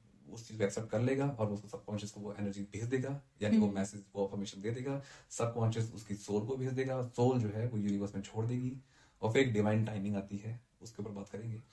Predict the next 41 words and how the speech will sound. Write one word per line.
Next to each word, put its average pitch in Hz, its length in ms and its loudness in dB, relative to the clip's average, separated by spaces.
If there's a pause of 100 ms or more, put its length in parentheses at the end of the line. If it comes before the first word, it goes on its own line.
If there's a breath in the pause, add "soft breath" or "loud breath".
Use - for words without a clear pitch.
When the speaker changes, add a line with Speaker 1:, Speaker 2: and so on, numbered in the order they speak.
(140)
Speaker 2:
ओके। 220 300 -10 (420)
Speaker 1:
जब 120 220 2
यूनिवर्स 107 280 2
उसको - 320 -6 (140)
उसकी 110 180 -12
रियल 98 220 -4
लाइफ 95 220 -4
में 110 80 -4
ला 101 120 2
देगा। 95 300 -4 (500 soft breath)
तो 151 60 6
actually 135 540 4
बी 135 200 6
जो 151 120 4
था 110 120 0
ना, 117 220 2 (300)
Speaker 2:
हाँ। 220 140 -2
Speaker 1:
वो 160 220 -4
ए 123 160 4
से 143 120 0
दूर 123 240 0 (100)
था 110 40 6
ही 113 180 6
नहीं। 98 260 -2 (140)
दो 139 160 10
एनर्जीज 123 420 4
हैं 101 120 -2
आपस 95 160 -8 (100)
में, 98 140 -18
ए 104 240 2
and 95 120 0
बी। 90 140 -12 (260)
Speaker 2:
हम्म। 220 340 2 (220)
Speaker 1:
यहाँ 107 140 2
पर 135 60 2
बॉडी 107 260 4
नहीं 104 260 0
है, 98 160 -16 (480)
सिर्फ 135 180 4
एनर्जीज 107 340 2
हैं। 92 220 -14